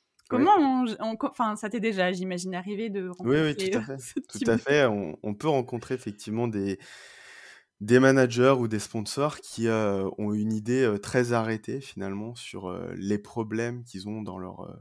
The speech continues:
Speaker 1: dans leur entité et qui, euh, aiguillent fortement le chef de projet sur ce qu'il faut faire et qui veulent, euh, un petit peu couper dans les virages et aller vite à la mise en place de leurs solutions.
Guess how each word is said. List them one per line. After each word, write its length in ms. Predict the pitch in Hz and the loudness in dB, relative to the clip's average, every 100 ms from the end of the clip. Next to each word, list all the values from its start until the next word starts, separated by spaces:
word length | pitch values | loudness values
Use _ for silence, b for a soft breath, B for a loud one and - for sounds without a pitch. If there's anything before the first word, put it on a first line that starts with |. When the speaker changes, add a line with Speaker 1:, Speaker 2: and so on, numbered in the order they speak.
| - _ | -20 _
Speaker 1:
dans 160 | 95 | -10
leur 160 | 92 92 | -8 -10
entité 500 | 92 - - 131 180 b b b b | -12 -16 -12 -12 -12 b b b b
et 80 | 98 | -12
qui, 360 | - - 135 117 | -10 -6 0 2
euh, 220 | 101 98 | 2 2
aiguillent 380 | 110 113 143 127 | 0 -2 -4 -4
fortement 500 | 151 - 135 127 135 | -4 -2 -4 -4 -4
le 60 | |
chef 200 | - 113 | -8 -10
de 120 | 107 | -10
projet 400 | 104 - 104 127 | -14 -10 -8 -8
sur 320 | 139 - - - | -10 -14 -16 -16
ce 100 | - | -14
qu'il 160 | 117 | -12
faut 160 | - 107 | -8 -8
faire 320 | 120 143 135 | -4 -4 -4
et 80 | 98 | -8
qui 180 | - 95 | -10 -6
veulent, 300 | 104 117 98 | -2 -2 -2
euh, 200 | 92 90 b b b b b b b | -4 -6 b b b b b b b
un 200 | 87 95 | -8 -8
petit 200 | 104 117 | -6 -10
peu 160 | 123 120 | -10 -10
couper 340 | - 113 120 | -12 -4 0
dans 140 | 117 | 2
les 100 | 113 | 0
virages 500 | 107 107 113 139 123 | 0 0 0 0 -2
et 160 | 104 95 | -4 -2
aller 260 | 95 104 104 | -2 -2 -4
vite 280 | 123 135 | -8 -8
à 80 | 101 | -6
la 140 | 95 101 | -4 -6
mise 160 | 104 | -4
en 100 | 101 | -6
place 220 | 101 113 | -6 -8
de 80 | 107 | -6
leurs 180 | 98 98 | -8 -8
solutions. 520 | - 101 104 131 190 | -10 -10 -10 -12 -14